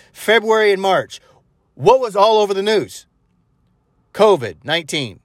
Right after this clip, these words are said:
covid nineteen, covid nineteen. Oh, oh, it's gonna be so bad. It's gonna be, it's gonna be just horrific. Oh, it's bad. Oh, this is bad. Oh, that's bad.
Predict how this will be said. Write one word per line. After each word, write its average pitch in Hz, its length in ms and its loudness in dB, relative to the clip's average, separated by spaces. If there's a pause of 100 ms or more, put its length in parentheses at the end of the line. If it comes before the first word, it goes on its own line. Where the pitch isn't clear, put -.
covid 143 480 0
nineteen, 143 560 -6 (100)
covid 139 460 0
nineteen. 151 580 -6 (280)
Oh, 190 420 2 (540)
oh, 202 320 4
it's 147 500 -18
gonna 202 220 0
be 175 120 -8
so 214 360 0
bad. 196 400 2
It's 143 100 -12
gonna 190 160 -4
be, 165 160 -12 (260)
it's 170 200 -10
gonna 202 180 -2
be 170 240 -8 (240)
just 196 240 0
horrific. 180 600 0
Oh, 196 300 2
it's 165 120 -8
bad. 190 400 0
Oh, 196 340 0
this 190 220 -6
is 175 80 -18
bad. 151 320 -4
Oh, 185 340 0
that's 190 260 -6
bad. 143 340 -4